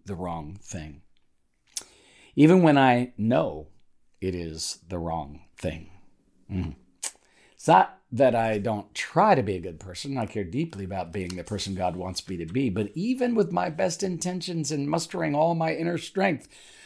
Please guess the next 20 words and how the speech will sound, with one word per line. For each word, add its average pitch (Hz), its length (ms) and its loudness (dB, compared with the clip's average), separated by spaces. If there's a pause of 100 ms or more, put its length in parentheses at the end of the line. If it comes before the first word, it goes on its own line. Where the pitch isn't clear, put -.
(100)
my 139 280 6
fallen 147 760 4
self 101 640 -4 (120)
often 98 680 -2 (500)
prevails. 85 1080 -2 (920)
And 120 100 4
let's 220 260 6
not 226 280 4
try 135 380 4
to 123 260 2 (100)
pretty 135 420 0
it 123 120 2
up 117 240 0
with 104 160 -6
any 110 200 -2
fancy 110 640 -6
evasions 98 960 -2
or 98 120 -8
psychological 101 840 -4
explanations. 95 1500 -4